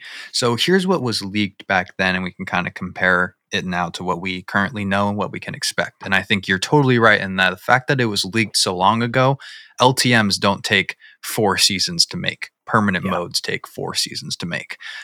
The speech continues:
Speaker 1: Um,
Speaker 2: Mm-hmm.
Speaker 1: so here's some of the leaks that we got back then. It was being compared to Domination from Call of Duty. So you had three flags, A, B, and C. You capture and hold them to rack up points. It was a respawn mode. Obviously, those are all things we're now getting echoed in Control.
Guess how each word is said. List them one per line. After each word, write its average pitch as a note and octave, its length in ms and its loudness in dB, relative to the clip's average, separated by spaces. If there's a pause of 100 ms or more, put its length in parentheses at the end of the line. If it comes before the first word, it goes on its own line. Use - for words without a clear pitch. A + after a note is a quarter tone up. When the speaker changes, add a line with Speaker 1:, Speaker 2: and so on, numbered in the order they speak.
Speaker 1:
Um, F#2 300 0
Speaker 2:
Mm-hmm. E3 140 -4
Speaker 1:
so G#2 120 -2
here's C3+ 300 4
some B2 140 2
of G#2 60 0
the F2 100 -4
leaks - 320 -6
that - 120 -8
we F2 80 -8
got F2 220 -4
back - 240 -8
then. F#2 240 -10 (240)
It G#2 140 -6
was G2 360 0
being G#2+ 220 -2
compared G#2+ 400 0
to G2 60 -4
Domination G#2 760 -2
from F#2 180 -10
Call E2+ 240 -6
of F2 140 -14
Duty. C#3+ 420 2 (140)
So - 140 -6
you F#2 100 -8
had F2 180 -10
three F#2 200 -8
flags, F2+ 500 0
A, F#2 160 -4
B, F2+ 240 -10
and F2+ 100 -6
C. F#2+ 400 2
You F2+ 120 -6
capture F2+ 440 0
and F2+ 100 -6
hold F2 280 -6
them F2+ 180 -2
to - 100 -8
rack - 240 -8
up - 160 -18
points. D3 480 4
It - 100 -8
was - 140 -6
a F#2+ 40 -4
respawn D3 640 2
mode. D3 340 2 (460)
Obviously, E2+ 360 -4
those E2+ 160 -6
are E2+ 100 0
all E2+ 100 4
things G2+ 320 -2
we're - 60 -14
now E2+ 180 -8
getting F2 240 -6
echoed F#2+ 300 -4
in - 100 -12
Control. D#3 520 2